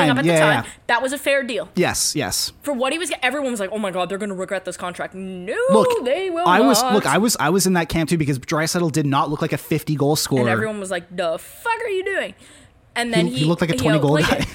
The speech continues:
Speaker 2: But Yarmo, credit to him, smaller market, n-, owner not as rich.
Speaker 1: Yes.
Speaker 2: Said, "You gotta prove it. I'm not paying you
Speaker 1: Mm-hmm.
Speaker 2: the Barzal, Marner, Du-, uh,
Speaker 1: Eichel.
Speaker 2: Eichel money
Speaker 1: Yeah.
Speaker 2: when you haven't put up the numbers in their neighborhood."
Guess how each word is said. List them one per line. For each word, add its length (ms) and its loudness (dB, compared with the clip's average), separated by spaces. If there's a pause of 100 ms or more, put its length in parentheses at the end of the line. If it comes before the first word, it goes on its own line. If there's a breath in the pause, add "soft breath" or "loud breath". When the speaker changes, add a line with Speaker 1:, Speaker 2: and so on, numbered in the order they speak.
(160)
Speaker 2:
But 160 -2
Yarmo, 520 2
credit 320 -2
to 100 -2
him, 320 -4 (240)
smaller 400 -4
market, 500 -4
n-, 440 -6
owner 280 -2
not 220 0
as 160 -6
rich. 300 -4
Speaker 1:
Yes. 320 -2 (160)
Speaker 2:
Said, 380 -4 (120)
"You 120 -8
gotta 140 0
prove 360 -6
it. 180 -14 (140)
I'm 100 -8
not 320 -8
paying 480 -6
you 400 -6 (100)
Speaker 1:
Mm-hmm. 420 -2
Speaker 2:
the 420 -6
Barzal, 640 0
Marner, 400 -2
Du-, 400 -10
uh, 600 0
Speaker 1:
Eichel. 420 -2
Speaker 2:
Eichel 300 -2
money 300 -6
Speaker 1:
Yeah. 140 -2 (440)
Speaker 2:
when 200 -4
you 200 -4
haven't 260 -4
put 140 -2
up 260 -4
the 100 -4
numbers 440 -4
in 200 -8
their 160 -6
neighborhood." 520 -8